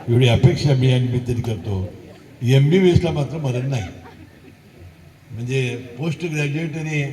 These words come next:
डिग्रीला त्याला काय अद्याप तरी काय, कारण त्याला इतकी इन्व्हेस्टमेंट लागते शंभर कोटी, त्यामुळे अशी भराभर होतील असं मला काय वाटत नाही. हां, पाचशे कोटीची तरतूद त्याला लागते.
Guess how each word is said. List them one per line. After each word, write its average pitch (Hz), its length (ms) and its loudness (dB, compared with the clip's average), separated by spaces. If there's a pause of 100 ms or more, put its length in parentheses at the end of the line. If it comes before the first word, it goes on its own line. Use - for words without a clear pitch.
(160)
डिग्रीला 123 500 -4 (480)
त्याला 139 180 -4
काय 160 180 -6
अद्याप 147 580 -6
तरी 147 160 -6
काय, 135 280 -2 (540)
कारण 135 220 0
त्याला 143 200 0
इतकी 135 600 -4 (320)
इन्व्हेस्टमेंट 160 540 4
लागते 147 260 -2
शंभर 131 340 0
कोटी, 107 400 -4 (440)
त्यामुळे 131 240 2
अशी 113 140 0
भराभर 156 360 2
होतील 151 260 -2
असं 131 160 -4
मला 123 180 -4
काय 123 100 -8
वाटत 104 180 -10
नाही. 82 260 -10 (800)
हां, 123 120 -6 (1300)
पाचशे 135 420 -4
कोटीची 135 560 -2
तरतूद 127 300 -6
त्याला 127 240 -2
लागते. 110 400 -6